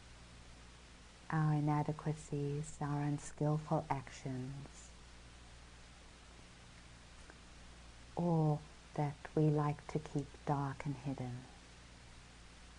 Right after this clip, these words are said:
We call on this capacity to hold these energies and to allow them in the environment of friendship and love.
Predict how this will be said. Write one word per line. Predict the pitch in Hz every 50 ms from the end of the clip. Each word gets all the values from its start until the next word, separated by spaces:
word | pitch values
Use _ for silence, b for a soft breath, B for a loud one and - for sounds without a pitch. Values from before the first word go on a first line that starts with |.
| - - - - - - - -
We | 160 160 160 156 -
call | - - - 175 175 175 175 180 180 185 190 - - -
on | 170 165 165 165 165
this | 165 160 156 - - -
capacity | - 180 - - - 160 156 156 - - 147 - - - 151 143 147 - - -
to | 156 151
hold | - - 160 143 143 147 143 -
these | 143 143 147 147 -
energies | 143 139 135 135 131 127 - - 131 127 127 127 127 - -
and | 135 131 127 - B B B B B B B - -
to | 165 - - -
allow | 170 165 160 160 156 156 156 156 156 160 156
them | 165 165 160 160 165
in | 160 156 151
the | 151 151
environment | 147 151 147 147 - 139 135 139 143 139 143 143 143 143 - -
of | 156 156
friendship | - - 156 139 135 135 - - - 139 - -
and | 151 143 143 -
love. | 143 131 127 123 120